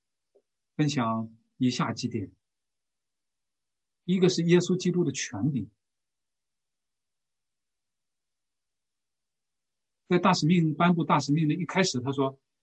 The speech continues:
：“天上地下所有的权柄都赐给我了。”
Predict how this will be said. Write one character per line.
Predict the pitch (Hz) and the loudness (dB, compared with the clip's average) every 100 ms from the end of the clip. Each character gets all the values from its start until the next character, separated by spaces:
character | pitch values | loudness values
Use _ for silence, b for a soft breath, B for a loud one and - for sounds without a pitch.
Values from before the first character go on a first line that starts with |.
| _ | _
：“天 | - 190 196 | -2 2 4
上 | 190 156 | 4 2
地 | 160 143 | 0 -2
下 | 156 147 | 0 0
所 | - - 165 262 | -2 -4 4 6
有 | 151 | 6
的 | 127 | 2
权 | - 120 | -2 -4
柄 | 113 101 - _ _ _ _ _ _ | -4 -6 -10 _ _ _ _ _ _
都 | 143 139 | -2 0
赐 | - 139 | -2 -4
给 | 123 110 | -2 -2
我 | 98 | -4
了。” | 90 | -10